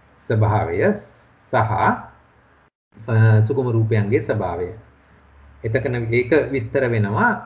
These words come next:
ඡේද එකදාස් අනූපහෙන්. ස්කන්ධ වශයෙන් වේදනාස්කන්ධය, පෙය්‍යාලම් විඥානස්කන්ධය.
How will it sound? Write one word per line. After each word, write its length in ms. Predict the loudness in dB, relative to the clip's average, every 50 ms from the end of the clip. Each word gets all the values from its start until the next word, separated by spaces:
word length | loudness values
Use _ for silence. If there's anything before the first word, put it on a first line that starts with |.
| -16 -10
ඡේද 240 | -4 -4 -4 -2 -2
එකදාස් 400 | -2 -2 0 2 2 2 2 0
අනූපහෙන්. 640 | 0 0 0 0 0 -2 -2 -4 -2 -2 0 0 0 -2 -4 -8 -12
ස්කන්ධ 380 | -14 -12 -8 -6 -6 -4 -2 0
වශයෙන් 440 | 0 0 -2 -4 -6 -6 -4 -4 0
වේදනාස්කන්ධය, 800 | 2 2 2 2 0 0 -2 -4 -4 -4 -4 -2 -2 0 0 0 0 -2
පෙය්‍යාලම් 500 | -2 0 0 2 4 4 4 4 4 4
විඥානස්කන්ධය. 880 | 4 2 2 0 -2 0 0 -2 -2 -2 -2 -2 0 0 2 0 2